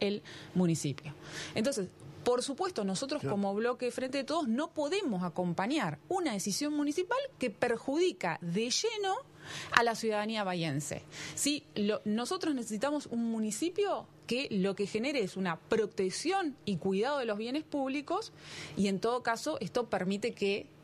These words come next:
Speaker 1: haya mayores derechos, no lo contrario. Acá lo que estamos viendo es un municipio que perjudica a la ciudadanía bahiense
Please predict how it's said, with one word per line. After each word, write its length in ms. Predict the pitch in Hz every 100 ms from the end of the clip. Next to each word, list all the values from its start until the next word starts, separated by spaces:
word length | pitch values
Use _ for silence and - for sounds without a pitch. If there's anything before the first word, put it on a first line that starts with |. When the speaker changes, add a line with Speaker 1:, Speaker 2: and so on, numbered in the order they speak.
| -
Speaker 1:
haya 260 | 208 208 233
mayores 400 | 202 185 233 226
derechos, 400 | 196 277 220 185
no 160 | 269
lo 120 | 330 247
contrario. 460 | 208 185 196 180
Acá 140 | 180 247
lo 80 |
que 80 | 262
estamos 260 | 240 262 277
viendo 220 | 277 320
es 100 | 311
un 80 | 233
municipio 440 | 226 226 277 330
que 100 | 285
perjudica 880 | 226 - 226 220 - 226 311 285 202
a 40 | 185
la 120 | 185
ciudadanía 500 | - 180 175 196 208
bahiense 600 | 233 285 302 311 - 349